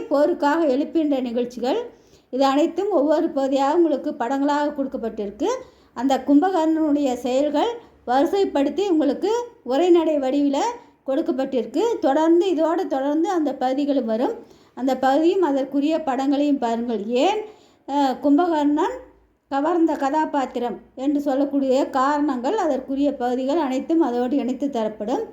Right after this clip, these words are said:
அந்த பகுதியை பாருங்கள். இதில் நூல்வழி ராமனது வரலாற்றை எழுதிய ராம அவதாரம் என்ற பெயர், கம்பன் வீட்டு கற்று தெரியும்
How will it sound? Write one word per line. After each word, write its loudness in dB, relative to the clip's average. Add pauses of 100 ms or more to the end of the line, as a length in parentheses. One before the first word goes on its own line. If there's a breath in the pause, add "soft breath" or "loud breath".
(380 soft breath)
அந்த -2
பகுதியை 2
பாருங்கள். -2
இதில் 2
நூல்வழி 2 (420 loud breath)
ராமனது 2
வரலாற்றை -2
எழுதிய 0
ராம 0
அவதாரம் 0
என்ற -2
பெயர், -4
கம்பன் 0
வீட்டு -2
கற்று -4
தெரியும் -2